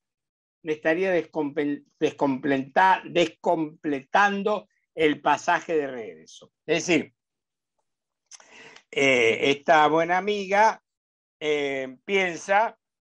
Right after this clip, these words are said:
que tiene el, eh, eh, sabe que tiene el dinero justo para el autobús y que si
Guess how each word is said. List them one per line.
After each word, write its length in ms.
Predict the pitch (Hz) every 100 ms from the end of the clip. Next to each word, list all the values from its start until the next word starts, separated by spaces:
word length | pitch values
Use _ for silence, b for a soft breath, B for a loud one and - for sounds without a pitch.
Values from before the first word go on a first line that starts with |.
| _ _ _ _ _ _ _ _
que 440 | 160 147 143 139 -
tiene 340 | 160 170 160
el, 240 | 147 135
eh, 160 | 147 143
eh, 200 | 147 143
sabe 340 | - 233 202 151
que 140 | 151
tiene 340 | 151 170 160
el 100 | 156
dinero 400 | 135 147 160 175 160
justo 420 | 220 214 - 147
para 220 | 147 139
el 80 | 143
autobús 680 | 151 202 214 202 214 214 _ b b b b _ _ _
y 320 | 147 147 143
que 320 | 165 151 147
si 560 | 143 - 156 143 139